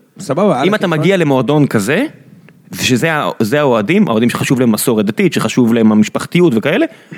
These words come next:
Speaker 2: אתה לא יכול לבוא עליהם הוואנטה גיידמה, כי זה לא, לא הולך לאורך זמן, ואם אין הצלחה, שורקים לך בוז גם כשאתה מקום ראשון בטבלה.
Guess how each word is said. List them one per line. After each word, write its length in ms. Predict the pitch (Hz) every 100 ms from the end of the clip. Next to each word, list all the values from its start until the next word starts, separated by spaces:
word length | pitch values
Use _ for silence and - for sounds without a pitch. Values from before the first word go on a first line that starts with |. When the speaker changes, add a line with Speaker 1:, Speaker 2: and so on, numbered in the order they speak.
| - - - - _ _ _ -
Speaker 2:
אתה 100 | -
לא 60 |
יכול 140 | 101 -
לבוא 200 | 120 120
עליהם 380 | 117 107 107 85 - -
הוואנטה 600 | 113 123 120 117 123 107 104
גיידמה, 380 | 113 123 190
כי 100 | 247
זה 120 | 180 185
לא, 340 | 185 196 185
לא 160 | 165 165
הולך 240 | 165 160
לאורך 200 | 165 147
זמן, 140 | 135 170 156 117
ואם 180 | 156
אין 80 | 165
הצלחה, 340 | 156 - 151 208
שורקים 200 | 139 156
לך 100 | 139
בוז 240 | 127 143
גם 100 | 135
כשאתה 140 | 131 131 120
מקום 240 | - 143
ראשון 180 | 131 120
בטבלה. 320 | 117 107 101